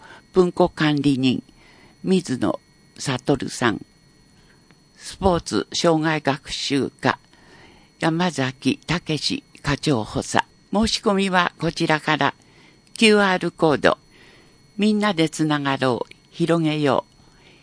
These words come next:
医療的ケア児交流会。問い合わせ、生活福祉課。電話、零一七六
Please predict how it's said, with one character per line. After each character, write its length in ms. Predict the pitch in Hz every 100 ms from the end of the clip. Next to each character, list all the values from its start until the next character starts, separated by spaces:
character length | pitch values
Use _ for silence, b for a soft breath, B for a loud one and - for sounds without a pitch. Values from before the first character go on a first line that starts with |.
| b b _ b b b b _
医 120 | 185
療 260 | 180 202 202
的 360 | - 185 - -
ケ 220 | 180 175
ア 100 | 151
児 240 | - 135 - -
交 220 | 156 147
流 180 | 143 135
会。 280 | - 104 - - _ - _ _ _ _ _ _ - _ _ _ _ _ _ _ b b b b _ - - -
問 180 | 196 190
い 60 |
合 140 | 190 175
わ 120 | 185
せ、 240 | - - B B B B _
生 280 | - - 214
活 380 | - 190 - 175
福 280 | - - 170
祉 200 | - -
課。 160 | 147 - - _ b b b _ _
電 320 | 165 175 160
話、 180 | 151 147 - B B -
零 260 | 165 202 208
一 320 | 180 - 120
七 340 | 123 131 139
六 440 | 135 131 - 82